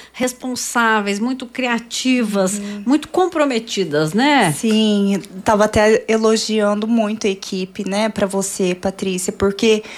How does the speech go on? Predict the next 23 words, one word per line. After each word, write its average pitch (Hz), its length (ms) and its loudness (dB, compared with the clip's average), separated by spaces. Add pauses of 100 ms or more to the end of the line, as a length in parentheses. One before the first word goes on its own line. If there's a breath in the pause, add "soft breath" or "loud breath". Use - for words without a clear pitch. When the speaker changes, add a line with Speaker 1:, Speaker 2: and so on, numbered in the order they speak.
(140 loud breath)
Speaker 2:
somos 247 380 2
vinte 247 220 2
e - 20 -6
sete 240 380 0
pessoas 254 840 2 (460 loud breath)
que 311 160 -2
querem 294 720 2
proporcionar 277 760 0
o 269 40 -2
melhor 294 420 0
pra 262 160 -8
esse 262 180 -8
público. 196 600 -6
E - 20 -2
nós 262 300 2
só 262 260 2
existimos 262 1120 0 (280 loud breath)
porque 285 600 2 (180)
tem 285 240 2
pessoas 277 720 0
que 302 160 0
querem 269 580 2
consumir 233 920 0